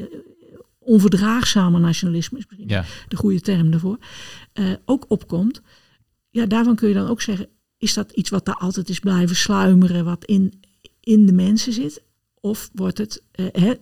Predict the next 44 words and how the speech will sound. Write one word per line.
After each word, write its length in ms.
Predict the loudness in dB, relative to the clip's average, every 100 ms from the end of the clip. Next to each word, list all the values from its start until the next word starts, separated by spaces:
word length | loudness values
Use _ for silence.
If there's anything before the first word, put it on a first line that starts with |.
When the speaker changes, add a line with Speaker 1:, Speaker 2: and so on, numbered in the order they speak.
| _ -20 -20
Speaker 1:
ik 140 | -10 -4
zeg 180 | -2 -2
het 120 | 0
nu 140 | 0
even, 260 | 2 -2 -2
dus 200 | -6 -10
zoals 260 | -8 -4 -4
ik 60 |
het 100 | 0
niet 280 | 4 4 2 _ _ _
denk 320 | 0 4 4
dat 120 | 4
het 100 | 2
niet 180 | 2 2
is. 200 | -4 -2
Speaker 2:
Ja. 180 | -2 -2 -6 -20 -20 -8
Speaker 1:
Of 160 | -2
is 100 | 0
het 120 | 0
iets, 380 | -2 -4 -4 -6 _
een 160 | 0 2
vonk 420 | 4 4 4 0
die 160 | -2 0
we 80 |
misschien 300 | -2 -2 -2
allemaal 380 | -2 -2 0 0
wel, 200 | -2 -2 -2
eh, 240 | -4 -2 -6 -12 -6
is 120 | -2
het 100 | 2
een 80 | 2
gevaarlijk 560 | 2 0 2 2 2
vuur 380 | 0 4 6 6
wat 200 | 4 0
je 80 | -2
in 120 | 4
mensen 320 | 4 4 2 0
kunt 200 | -2 -2
aansteken 720 | -4 -2 -2 -4 -8 -10 -20 _ _ _ -8
door 120 | -4
ze 80 | 0
bang 280 | 0 2 0
te 100 | 0
maken? 360 | 0 -4 -10